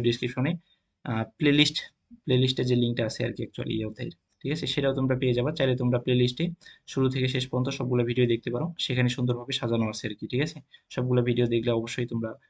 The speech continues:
সবগুলো কনসেপ্ট ভালো মতো বুঝতে পারবা। তো যাই হোক, এখন আমরা আসি যে আমরা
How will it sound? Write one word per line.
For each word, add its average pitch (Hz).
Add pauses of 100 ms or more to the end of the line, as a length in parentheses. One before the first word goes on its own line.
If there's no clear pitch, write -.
(160)
সবগুলো 123
কনসেপ্ট 123
ভালো 113
মতো 110
বুঝতে 110
পারবা। 107 (600)
তো 139
যাই 139
হোক, 160
এখন 139
আমরা 135
আসি 160 (220)
যে 120
আমরা 127